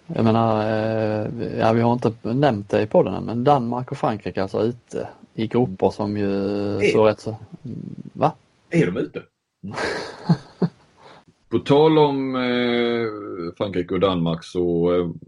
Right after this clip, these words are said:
Speaker 2: den kanske roligaste tweeten kring, eh, det här med krogkvällen, den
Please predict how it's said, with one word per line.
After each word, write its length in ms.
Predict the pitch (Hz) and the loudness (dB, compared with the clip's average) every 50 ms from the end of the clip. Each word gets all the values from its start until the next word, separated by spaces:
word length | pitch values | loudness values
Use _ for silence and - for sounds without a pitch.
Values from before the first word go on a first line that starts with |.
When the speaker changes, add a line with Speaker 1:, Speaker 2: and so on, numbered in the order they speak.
| _ - - 90 87 85 - - _ _ _ | _ -20 -20 -20 -20 -20 -20 -20 _ _ _
Speaker 2:
den 300 | - - 90 92 92 - - - | -8 -6 -4 -4 -4 -6 -8 -8
kanske 240 | - 101 87 - 95 | -6 -6 -2 0 -2
roligaste 800 | 92 98 101 92 117 120 127 135 120 104 101 95 - - 113 | -2 0 4 6 8 8 10 8 8 8 6 4 4 0 -2
tweeten 460 | 92 127 143 127 110 - 104 101 98 | 2 4 4 4 4 2 -2 -4 -2
kring, 280 | - 110 101 92 87 82 | 0 -2 -2 0 0 -2
eh, 420 | 85 87 87 87 87 87 87 85 82 | -2 -2 -2 -2 -2 -2 -2 -4 -4
det 240 | 82 87 85 87 90 | -4 -4 -2 -4 -2
här 160 | 87 92 90 85 | -2 0 0 0
med 320 | 82 82 85 85 85 85 | 0 0 0 0 -2 2
krogkvällen, 800 | - 101 104 104 101 - - - - 90 82 78 80 82 82 85 | 2 2 2 2 -2 -8 -12 -4 0 0 2 2 2 0 0 0
den 280 | 90 90 87 85 85 | -2 -2 -4 -4 -6